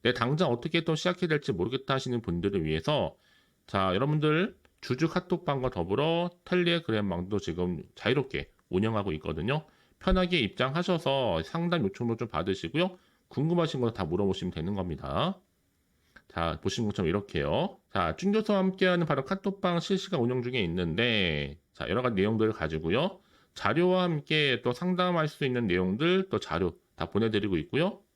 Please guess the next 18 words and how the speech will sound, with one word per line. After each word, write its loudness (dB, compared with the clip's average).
무엇보다 4
지금 2
주식 0
공부 0
좀 0
제대로 0
하고 0
싶다, 0
내지는 0
좀 -2
차트도 -4
좀 0
보고 -4
싶다 -4
하시는 -4
분들은 0
망설이지 0
마시고요. 0